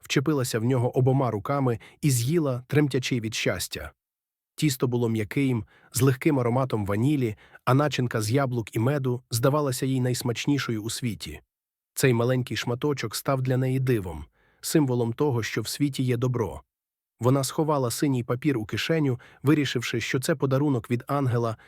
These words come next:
і поклялася, що одного дня створить місце, де ніхто не голодуватиме і не почуватиметься непотрібним.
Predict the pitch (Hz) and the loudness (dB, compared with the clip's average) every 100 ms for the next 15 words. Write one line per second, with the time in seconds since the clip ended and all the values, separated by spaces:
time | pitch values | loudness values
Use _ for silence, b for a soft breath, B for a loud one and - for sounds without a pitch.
0 | b b 135 147 151 156 143 127 110 - | b b 0 2 2 2 2 -2 -4 -2
1 | 127 120 127 110 104 123 139 131 B - | 0 0 0 0 0 0 -2 -4 B -6
2 | 156 151 127 139 151 - 135 123 131 127 | 0 0 2 2 0 0 -2 2 2 0
3 | - 156 127 120 117 107 131 147 127 110 | 0 0 0 -2 -2 -2 -2 -2 -2 -4
4 | 104 B B 147 147 151 160 170 151 127 | -6 B B 2 4 2 0 0 0 -2
5 | 110 - 120 131 139 135 95 90 85 | -2 -2 -2 -2 -2 -2 -2 -6 -10